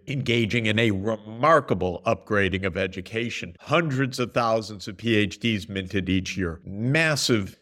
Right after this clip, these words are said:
scientific research programs? Come on, this is the truth. And so this arrogance is not allowing the truth to come through. But you mentioned one specific point, which is the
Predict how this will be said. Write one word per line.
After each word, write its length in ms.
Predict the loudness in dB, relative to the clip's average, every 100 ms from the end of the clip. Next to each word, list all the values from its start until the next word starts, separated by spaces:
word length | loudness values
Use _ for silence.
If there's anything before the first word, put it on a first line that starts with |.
| _
scientific 840 | -4 0 0 0 0 0 0 -6 0
research 560 | 0 2 -2 -4 -6
programs? 680 | -4 -2 -4 -10 -12 -14 -16 -4
Come 180 | -4 0
on, 320 | -2 -2 -8 2
this 240 | 4 4
is 160 | 0 0
the 100 | -2
truth. 460 | 0 0 0 -4 -16 -2
And 180 | -2 2
so 420 | 4 6 4 0 0
this 260 | 2 2 2
arrogance 640 | 4 4 2 -2 -4 -6
is 180 | -6 -2
not 320 | 0 0 -2 0
allowing 560 | 2 4 4 2 0
the 80 | -2
truth 480 | -2 0 0 0 -10
to 100 | -12
come 300 | -10 -12 -12
through. 360 | -10 -8 -8 0
But 220 | 2 4
you 100 | 4
mentioned 640 | 6 4 2 0 0 0
one 200 | 0 0
specific 720 | -2 -6 -4 0 0 0 -4
point, 380 | -6 -8 -6 0
which 240 | 0 2 0
is 240 | 0 0
the 320 | 0 0 -2